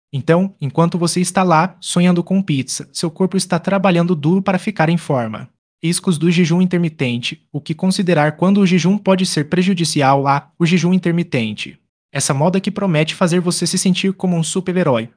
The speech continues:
mas, na verdade, pode te deixar mais parecido com um zumbi faminto. Vamos ser sinceros,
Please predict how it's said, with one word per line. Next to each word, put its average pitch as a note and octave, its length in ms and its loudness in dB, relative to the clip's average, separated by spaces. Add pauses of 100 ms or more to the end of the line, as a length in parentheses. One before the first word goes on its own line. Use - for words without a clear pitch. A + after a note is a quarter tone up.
mas, F#3 380 -2
na E3 140 0
verdade, D#3+ 440 2
pode G3 380 -2
te G#3+ 100 -2
deixar F#3+ 360 2
mais D3+ 320 -2
parecido F#3 480 -2
com F3+ 160 -2
um D#3+ 40 0
zumbi E3 320 0
faminto. D#3+ 640 -6 (320)
Vamos E3 220 0
ser G3+ 180 0
sinceros, C#3+ 800 -2